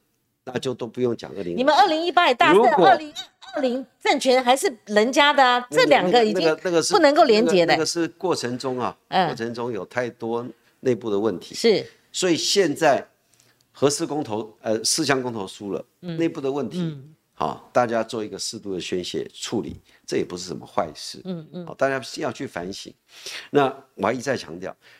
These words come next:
Speaker 1: 二零二二如果
Speaker 2: 啊。
Speaker 1: 国民党有一个好的成绩，
Speaker 2: 嗯。
Speaker 1: 好，绝对会凝聚二零二四跟民进党一决，一决，好，一决雌雄的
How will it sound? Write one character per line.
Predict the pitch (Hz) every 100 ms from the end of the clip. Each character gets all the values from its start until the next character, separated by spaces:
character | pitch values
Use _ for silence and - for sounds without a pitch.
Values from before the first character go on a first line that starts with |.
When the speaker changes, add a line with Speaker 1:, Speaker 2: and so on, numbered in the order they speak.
| _ _ -
Speaker 1:
二 | 202
零 | 156 135 156
二 | 127
二 | 117 98 104
如 | 107 127
果 | 104 80 - _ _ _
Speaker 2:
啊。 | 127 123 -
Speaker 1:
国 | - 113
民 | 131
党 | 95 80
有 | 85 87
一 |
个 | 98
好 | - 71
的 | 76
成 | - - 151
绩， | - 78 _
Speaker 2:
嗯。 | 170 156 131 _ _
Speaker 1:
好， | - - - _ - - _ -
绝 | 120 135
对 | 147
会 | 117 117
凝 | 85 73
聚 | - 104
二 | - 95
零 | 92
二 | 104
四 | 80 - - _ _
跟 | 95
民 | 90 95
进 |
党 | 98 135 131
一 | - - _
决， | - 80 82 - _ _ _ _ _ -
一 | 160 -
决， | - 80 80 - _ _ _ _ _ _ _
好， | 76 65 - _ _ _ _ _ _ _
一 | - 170
决 | - 92 90
雌 | - - 85
雄 | 73
的 | 78